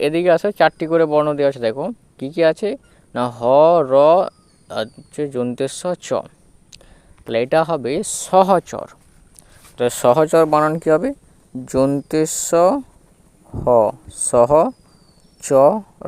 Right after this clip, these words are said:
র, চর, সহচর। নেক্সট দেখো, হস্যু যন্ত্রের স, ব খন্দত্ব। এটি কী হবে বলো তো? এটি আসবে উৎসব।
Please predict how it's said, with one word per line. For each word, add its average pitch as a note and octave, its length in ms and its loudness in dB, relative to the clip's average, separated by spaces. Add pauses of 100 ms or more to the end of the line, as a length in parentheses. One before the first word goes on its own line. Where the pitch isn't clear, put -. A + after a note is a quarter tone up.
(120)
র, - 20 2 (580)
চর, A2 260 0 (500)
সহচর। C#3 720 -4 (1000)
নেক্সট F3 240 0
দেখো, E3+ 300 2 (260)
হস্যু F3 400 0 (100)
যন্ত্রের D#3+ 540 -2
স, - 20 -12 (260)
ব - 20 2 (220)
খন্দত্ব। C3 500 -6 (720)
এটি C#3 240 -6
কী E3+ 100 -14
হবে F3+ 140 6
বলো F#3+ 180 0
তো? A#3 80 0 (720)
এটি D3 200 -6
আসবে E3 320 2 (300)
উৎসব। G#3 540 -4